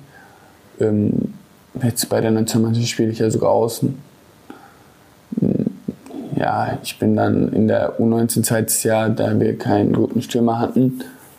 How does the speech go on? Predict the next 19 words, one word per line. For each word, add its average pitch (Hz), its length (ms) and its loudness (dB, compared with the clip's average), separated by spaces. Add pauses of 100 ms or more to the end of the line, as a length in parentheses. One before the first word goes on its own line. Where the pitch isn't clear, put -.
(300)
bin 113 120 2
ich 110 200 -2
dann 110 420 0 (1200)
halt 127 160 2
auf 117 140 0
die - 80 -8
Stürmerposition 131 840 2
gegangen. 127 760 2 (140)
Ähm, 110 580 2 (140)
dadurch, 117 500 0
dass - 320 -4
auch - 420 -2
Herr - 180 0
Elgert 117 380 2
die - 60 0
Chancen 117 400 2
bei 110 120 0
den 113 140 2
Profis - 560 -4